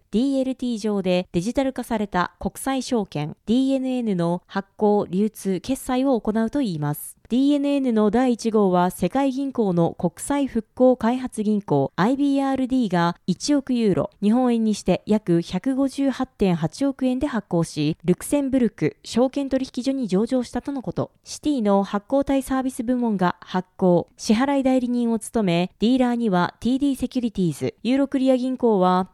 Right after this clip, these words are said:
発行体中央証券、預託機関を担当したとのことです。なお、アイビーアールディーはこの債券を持続可能な開発活動への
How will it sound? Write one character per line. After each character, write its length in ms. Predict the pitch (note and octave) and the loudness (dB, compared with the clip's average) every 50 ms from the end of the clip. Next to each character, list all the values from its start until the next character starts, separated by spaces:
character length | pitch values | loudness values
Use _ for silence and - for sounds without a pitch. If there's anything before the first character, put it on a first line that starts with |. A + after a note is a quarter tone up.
| _ _ | _ _
発 220 | - G3+ G#3 - - | -4 -4 -4 0 2
行 180 | C#4 C#4 C#4 | 2 2 4
体 220 | - C4+ C4 C4+ - | 4 4 4 2 2
中 280 | - - A#3+ B3+ C4+ | 0 0 0 2 4
央 120 | C#4 C#4 C#4 | 2 2 0
証 260 | - - C4+ C4+ B3+ | 0 0 2 2 2
券、 380 | - - F#3 E3+ D#3+ D3+ - - _ _ - | 2 2 2 2 2 0 -4 -8 _ _ 2
預 80 | F#3+ | 4
託 260 | - C4 C#4 - D4+ | 4 4 2 2 -2
機 140 | - - - | -4 -4 -6
関 260 | - C4+ B3 A3+ G3 | -4 -2 0 2 2
を 200 | F3 F3 E3+ - _ _ | 4 2 2 0 _ _
担 200 | - G#3+ A3+ A3+ | 0 2 2 2
当 160 | - A#3 A#3 | 2 2 0
し 80 | A3 - | 0 -2
た 100 | A#3 - | -4 -4
と 120 | - C4+ | -2 -4
の 100 | C#4+ C4+ | -4 -4
こ 80 | - G#3+ | -6 -4
と 120 | - E3+ | -4 -2
で 160 | D3+ D3+ D3+ | 0 0 -2
す。 200 | D3 - - - - _ _ | -2 -4 -12 -18 -20 _ _
な 180 | B3 B3+ A#3+ | 0 2 4
お、 240 | A3+ A3+ A3+ G#3+ - F#3 | 4 2 2 0 0 0
ア 100 | G#3+ C4+ | 0 2
イ 60 | C#4 | 2
ビ 140 | D4 D4 C#4+ | 2 2 2
ー 140 | C#4+ C#4+ | 2 0
ア 20 | C#4 | 0
ー 40 | C#4 | 0
ル 100 | C#4 B3 | 0 0
デ 80 | C#4 | 0
ィ 60 | C4+ | 0
ー 60 | B3 F#3+ | 0 0
は 260 | F#3+ F#3+ G3 G3 G3 | 0 2 0 0 -2
こ 140 | - - A3+ | -2 -2 -2
の 120 | C4+ C#4+ | -2 -2
債 200 | - D4 C#4 C4+ | -2 -2 -2 -2
券 260 | - B3+ A#3 G#3 F#3 F3 | 0 0 0 0 2 2
を 200 | F3 F3+ F3+ - _ - | 2 0 0 -4 _ -4
持 120 | F#3 F3 | -4 2
続 240 | F#3+ C4 B3+ - C4 | 2 2 2 2 -4
可 160 | - - B3 | -6 -4 -2
能 200 | A3+ A#3+ A#3 A3 | 0 0 0 2
な 240 | G3+ G3 F#3+ - - - | 2 2 0 0 -2 -4
開 200 | - A#3 B3+ C4+ | -2 -2 0 0
発 240 | D4 C#4+ - - | -2 -6 -8 -6
活 260 | - D4+ D4 - C4+ B3 | -6 -6 -6 -6 -2 0
動 200 | C4 B3+ A#3+ G#3 | 2 2 4 2
へ 80 | F3+ | 2
の 240 | E3 E3 D#3+ D#3+ - | 2 2 0 0 -2